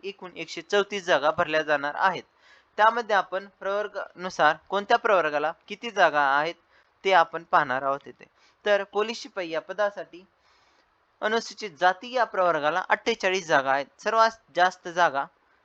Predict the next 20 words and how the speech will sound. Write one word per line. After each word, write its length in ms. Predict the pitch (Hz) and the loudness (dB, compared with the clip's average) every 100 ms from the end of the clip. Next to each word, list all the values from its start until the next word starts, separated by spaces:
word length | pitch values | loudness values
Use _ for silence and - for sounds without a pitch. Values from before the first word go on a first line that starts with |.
| _ _ | _ _
अनुसूचित 480 | 175 190 196 190 175 156 | -4 -4 -4 -8 -6 0
जाती 260 | 175 170 | 2 2
या 100 | 226 | 0
प्रवर्गाला 560 | 202 180 151 139 135 151 | 2 4 2 2 -2 -2
आहेत. 260 | - 160 127 _ | -2 -4 -6 _
त्यामध्ये 460 | 202 226 208 151 160 | 4 4 4 -6 -8
सर्वसाधारणसाठी 960 | - 196 214 220 190 190 202 165 - | -4 -4 0 0 0 -2 -4 -8 -8
सतरा, 460 | 170 202 190 160 147 - _ _ - | -8 -4 -2 0 -2 -4 _ _ -14
महिलांसाठी 680 | 160 165 196 214 214 185 151 | -6 -2 -2 -4 -6 -8 -8
चौदा, 380 | - 139 131 156 _ _ - | -4 -4 -2 -6 _ _ -2
खेळाडू 320 | 180 190 208 | 4 6 6
असेल 360 | 226 208 165 147 | 2 0 -6 -6
तर 120 | 123 | -6
दोन, 240 | 139 170 208 _ _ _ 175 | -4 -6 -8 _ _ _ -8
प्रकल्पग्रस्त 720 | 170 240 202 170 170 - 147 135 | 0 0 -2 -2 -2 -2 -10 0
दोन, 300 | 190 175 170 _ _ | 2 2 0 _ _
भूकंपग्रस्त 640 | 151 - 233 214 170 - - - | -10 -4 -4 -2 -4 -4 -16 -8
एक, 260 | 180 220 - _ - | -6 -6 -10 _ -6
माजी 240 | 143 202 | -6 -6
सैनिक 400 | - 226 214 180 | -10 -10 -10 -12